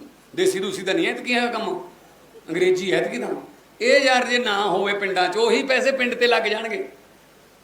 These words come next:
ਉਹੀ ਜਿਹੜਾ ਵੀਹ ਵੀਹ ਲੱਖ ਲਾਓਗੇ, ਉਹ 'ਚੋਂ ਦਸ ਦਸ ਲੱਖ ਵੈਸੇ ਹੀ ਦੇ ਦਿਓ ਪਿੰਡ ਨੂੰ,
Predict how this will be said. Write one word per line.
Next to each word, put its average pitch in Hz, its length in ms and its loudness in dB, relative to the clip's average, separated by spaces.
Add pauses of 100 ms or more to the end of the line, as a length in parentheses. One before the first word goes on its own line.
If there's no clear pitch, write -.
(180)
ਉਹੀ 240 280 2
ਜਿਹੜਾ 277 200 4
ਵੀਹ 262 180 2
ਵੀਹ 285 120 2
ਲੱਖ 277 220 0
ਲਾਓਗੇ, 247 680 2 (600)
ਉਹ 233 100 0
'ਚੋਂ 302 120 2
ਦਸ 233 280 2
ਦਸ 262 120 2
ਲੱਖ 254 180 0
ਵੈਸੇ 240 320 0
ਹੀ 269 40 0
ਦੇ 247 160 2
ਦਿਓ 240 200 2
ਪਿੰਡ 233 180 -4
ਨੂੰ, 208 220 -10